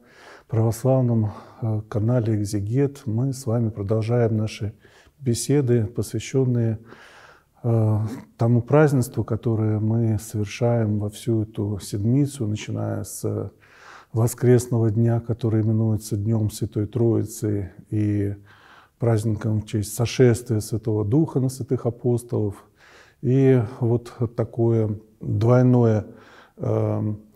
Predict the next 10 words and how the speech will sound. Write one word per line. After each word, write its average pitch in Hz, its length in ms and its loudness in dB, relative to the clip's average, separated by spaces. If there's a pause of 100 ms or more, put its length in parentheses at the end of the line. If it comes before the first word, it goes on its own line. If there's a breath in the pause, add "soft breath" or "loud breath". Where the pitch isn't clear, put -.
(360 loud breath)
посвящение 135 720 2
этого 107 220 0
праздника, 113 640 0
который 107 360 -2
также 107 360 -2
именуется 113 540 0
еще 107 260 -4
и 101 260 0 (380 soft breath)
Пятидесятницей, 113 1080 0
Пентекостией, 107 1040 -2